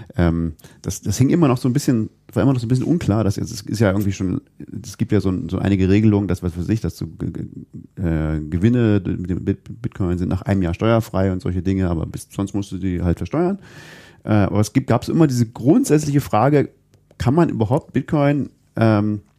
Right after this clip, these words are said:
oder ich glaube allgemein Krypto, bla, äh, Gewinne versteuern, weil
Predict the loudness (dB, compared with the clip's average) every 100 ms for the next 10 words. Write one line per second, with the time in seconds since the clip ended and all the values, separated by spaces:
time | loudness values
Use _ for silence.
0 | _ _ _ _ _ _ _ -8 0 2
1 | 2 -2 0 0 0 0 0 2 2 0
2 | -6 -10 -4 0 2 2 0 2 0 -2
3 | -2 -2 -2 -4 -2 2 2 2 2 -4
4 | -2 0 2 0 0 2 4